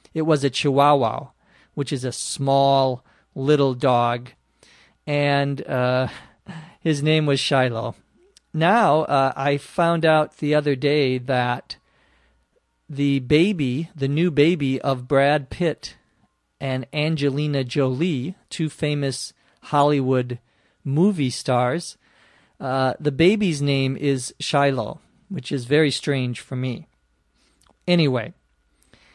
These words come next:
in my story here, I'm looking for a new place to live.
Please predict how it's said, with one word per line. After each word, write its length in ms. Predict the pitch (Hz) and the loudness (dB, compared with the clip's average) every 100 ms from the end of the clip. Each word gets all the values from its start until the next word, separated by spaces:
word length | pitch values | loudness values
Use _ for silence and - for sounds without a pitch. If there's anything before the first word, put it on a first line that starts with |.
| _ _ _ - | _ _ _ -2
in 140 | 202 | 2
my 140 | 190 180 | 4 4
story 460 | 165 - 233 190 | 2 2 2 4
here, 360 | 147 147 139 143 | 2 0 0 0
I'm 380 | 165 170 170 165 | -2 -2 0 -2
looking 640 | 160 220 - 208 185 185 - | 0 0 0 -2 -2 -4 -8
for 800 | - - 175 170 160 156 156 151 _ _ _ _ _ - | -14 -2 2 4 4 4 2 -2 _ _ _ _ _ -4
a 480 | 165 151 147 147 139 - _ _ _ _ - | 2 4 4 2 -2 -6 _ _ _ _ -2
new 240 | 156 180 | 2 2
place 420 | - 180 156 143 | 2 0 2 0
to 120 | - 143 | -4 -2
live. 500 | 131 123 123 190 | 0 -2 -4 -12